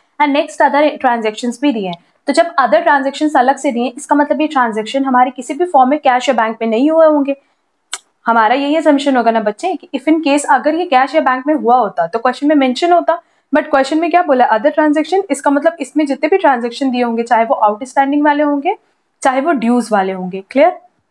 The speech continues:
Next देखो, लिखा है, "Prepare trading P L for, uh, of Mister Anup for the year ended thirty-first twelve two thousand sixteen and balance sheet as on that date।"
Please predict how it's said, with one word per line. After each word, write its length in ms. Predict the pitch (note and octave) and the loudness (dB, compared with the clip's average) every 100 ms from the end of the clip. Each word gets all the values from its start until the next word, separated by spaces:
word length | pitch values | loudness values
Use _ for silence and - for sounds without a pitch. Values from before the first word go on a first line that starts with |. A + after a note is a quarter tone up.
| _ _ _ _ - | _ _ _ _ 0
Next 240 | C#4 D#4+ F4 | 0 2 0
देखो, 180 | F4 | 2
लिखा 200 | F4 D#4 | 2 2
है, 80 | E4 | 2
"Prepare 320 | D#4 D4 D4 D4 | 2 2 0 0
trading 260 | C4 D4+ D4+ | 0 0 2
P 0 | |
L 180 | C#4+ C#4+ | 2 2
for, 100 | C#4+ | 2
uh, 480 | D4 - G#3 G#3 G#3 G#3 _ - C#4+ | 2 0 2 2 0 -4 _ -2 0
of 180 | C#4+ | 0
Mister 240 | C4 D4 D#4+ C4 | 0 2 0 2
Anup 240 | A3+ B3 - _ - | 0 -2 -4 _ -2
for 60 | C#4+ | 0
the 100 | D4+ | 0
year 260 | C4+ C#4+ D#4+ | 2 2 2
ended 140 | D#4 | 0
thirty-first 520 | D#4 C4+ C#4 D4+ D#4 - | 0 -2 0 0 0 0
twelve 180 | C4+ C4 | -2 0
two 80 | |
thousand 240 | C#4 C4+ C4+ | -2 0 -2
sixteen 380 | C4 - B3 C4+ | -6 -8 -6 -2
and 140 | D4 | 0
balance 320 | C4 A3+ B3 | 2 0 -2
sheet 160 | B3+ B3 | -10 -4
as 200 | C4+ C4 | -2 0
on 140 | G#3+ | -2
that 200 | G3 F3 | -4 -12
date।" 220 | - E3 | -12 -16